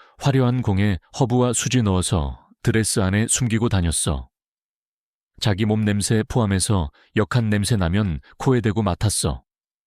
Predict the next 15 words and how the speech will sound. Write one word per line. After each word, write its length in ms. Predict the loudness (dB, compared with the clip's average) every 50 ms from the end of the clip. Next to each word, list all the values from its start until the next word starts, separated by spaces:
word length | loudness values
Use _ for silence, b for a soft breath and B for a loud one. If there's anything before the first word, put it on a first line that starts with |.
| _ _ _ _ _ _ _ _ _ _ _ _ _ _ _ _ _ -4
그런데 500 | -2 0 0 0 0 0 0 0 -2 B B B B B
진짜 280 | -4 -2 -2 0 0 -2
충격적인 640 | -2 -2 -2 0 0 0 0 0 0 0 0 0 0
진실은 600 | 0 0 0 0 0 0 0 0 -2 -2 -4 -6 B B B B B
그게 240 | -4 -2 0 0 0
그냥 420 | 0 0 0 0 0 -2 -4 -6 B B B B B
좋은 340 | -2 0 2 2 2 0 -2
향기 320 | -2 -2 -2 0 0 0 2
위한 220 | 2 0 0 0
게 100 | 0 0
아니었다는 560 | 0 0 0 0 0 0 -2 -2 -2 -2 -2
거야. 380 | -2 -2 -2 -4 -4 -6 -10 -14 _ _ _ _ _ _ _ _ _ _ _ _ _ _ _ _ _ _ _ _ _ _ _ -6
썩는 400 | -2 0 0 2 2 0 2 2
냄새 320 | 0 0 0 0 -2 -2
막는 480 | 0 0 0 0 0 0 0 -2 -4